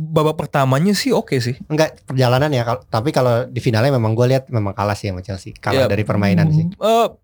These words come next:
Speaker 1: actually babak pertama lawan Chelsea tuh menurut gue sampai kebobolan tuh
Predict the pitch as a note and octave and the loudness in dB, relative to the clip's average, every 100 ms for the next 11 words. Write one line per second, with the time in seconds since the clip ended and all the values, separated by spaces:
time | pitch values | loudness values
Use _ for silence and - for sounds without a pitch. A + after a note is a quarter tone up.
0 | - F#3+ G3+ A#3 C4 - B3+ F#3 F#3+ F#3+ | -10 -8 -2 0 0 2 2 0 -2 -2
1 | F3+ E3+ D#3+ D#3 D#3 D#3 D3+ D3+ D3+ - | 0 2 2 2 0 0 0 0 0 0
2 | - B3 - G#3+ E3+ D#3+ D3+ - C#3 C#3+ | 0 -2 0 2 4 2 -2 -6 -4 -2
3 | C#3+ C#3+ F#3+ G#3+ A3 A3 - - - G#3 | 0 2 2 4 2 0 -8 -16 -2 0
4 | A#3 B3+ G#3+ A3 F#3+ G3+ C4 D#4 - F4 | 0 -2 0 0 2 2 0 -2 -2 0
5 | D#4+ - | 0 -4